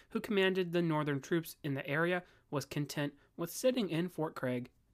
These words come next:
and perhaps forcing Sibley into a siege. The problem with that, as we have already mentioned, is that the supply issues for Sibley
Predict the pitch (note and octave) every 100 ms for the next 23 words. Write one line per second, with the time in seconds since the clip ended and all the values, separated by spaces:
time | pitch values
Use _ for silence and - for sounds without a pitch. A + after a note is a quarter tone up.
0 | - D3+ - D#3 E3+ - - D3+ C#3 C#3
1 | B2+ D3 C#3+ C#3+ D3 B2+ C3 A#2 - F3+
2 | E3 B2 - _ _ _ _ _ _ _
3 | _ _ _ _ _ _ _ _ _ _
4 | - F3 A3 A#3+ B3 A3 D3 D3+ - -
5 | - - D3+ D#3 E3+ C#3 C#3+ C#3 C3 B2+
6 | D3+ F#3 D3 C3 C#3 D3 C3+ C#3 C#3+ C3+
7 | - D3 G#3 E3 - B2 - A#2+ - B2
8 | B2+ B2+